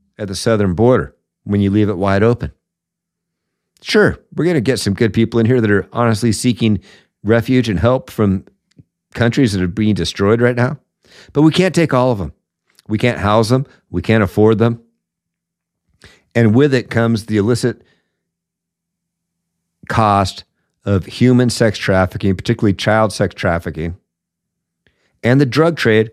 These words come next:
with fentanyl that is killing more Americans than ever before. Record numbers every year, still record highs.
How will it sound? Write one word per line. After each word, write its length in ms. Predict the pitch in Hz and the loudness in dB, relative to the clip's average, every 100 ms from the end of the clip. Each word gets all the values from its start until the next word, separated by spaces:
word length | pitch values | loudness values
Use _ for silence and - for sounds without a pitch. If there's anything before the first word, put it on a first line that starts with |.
| _ _ | _ _
with 140 | 113 110 | -6 -2
fentanyl 420 | 165 151 123 104 | -2 0 2 2
that 80 | 113 | 0
is 100 | 95 | -2
killing 300 | 120 127 123 | 0 2 2
more 220 | 101 117 | 2 2
Americans 520 | 113 90 101 107 110 | 2 2 0 0 -2
than 120 | 120 - | -2 -2
ever 200 | 98 101 | -2 0
before. 460 | 113 110 147 117 - _ _ _ _ _ _ _ _ _ _ _ _ _ _ _ _ _ _ _ | -2 -2 -2 -4 -8 _ _ _ _ _ _ _ _ _ _ _ _ _ _ _ _ _ _ _
Record 340 | 107 127 139 139 | 0 2 2 0
numbers 300 | 151 120 104 | 0 0 0
every 180 | 117 | 0
year, 140 | 139 117 | 0 -2
still 440 | - 139 160 - _ - | -2 0 0 -2 _ -4
record 300 | 104 92 82 | -2 -2 -2
highs. 320 | 85 71 | -2 -4